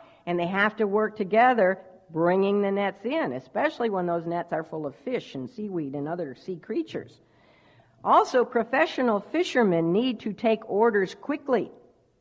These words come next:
since hesitation can cause the loss of the fish.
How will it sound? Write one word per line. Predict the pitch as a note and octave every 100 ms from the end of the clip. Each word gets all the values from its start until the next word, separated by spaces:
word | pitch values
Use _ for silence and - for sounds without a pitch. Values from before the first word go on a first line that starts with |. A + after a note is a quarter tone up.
| _ _ _ -
since | G3+ -
hesitation | - A3 F#3 F3 B3 D#4 D#4 E3 D3
can | D3+ D#3+
cause | E3+ D#3+ D3+ D#3+
the | F3
loss | D3+ B2+ B2+
of | C#3+
the | D3
fish. | C3+ C#4 - - -